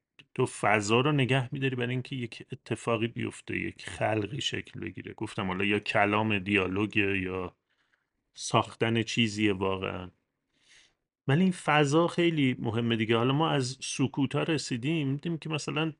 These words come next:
تو موسیقی هم احترام به سکوته که در واقع موسیقی رو معنادار می‌کنه. انگار در رابطه احترام به سکوته که می‌تونه رابطه رو معنادار کنه. در پروسه یادگیری و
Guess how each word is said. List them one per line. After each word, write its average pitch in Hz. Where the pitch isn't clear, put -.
تو 135
موسیقی 143
هم 165
احترام 135
به 131
سکوته 135
که 123
در 107
واقع 104
موسیقی 107
رو 104
معنادار 98
می‌کنه. 95
انگار 123
در 123
رابطه 113
احترام 110
به 104
سکوته -
که 98
می‌تونه 98
رابطه 98
رو 92
معنادار 90
کنه. 95
در 110
پروسه 113
یادگیری 110
و 104